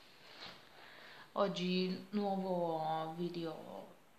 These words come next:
pieno di chiacchiere inutili ed insensate, <laughs> perché, anzi, anzi, scusate, ma io ho il microfonino nuovo e non lo uso,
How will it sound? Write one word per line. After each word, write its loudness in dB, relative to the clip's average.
pieno -2
di -6
chiacchiere -2
inutili 2
ed 0
insensate, -4
<laughs> -8
perché, 2
anzi, -2
anzi, 0
scusate, 0
ma 2
io 4
ho 0
il -4
microfonino 4
nuovo 0
e 2
non 4
lo 6
uso, -6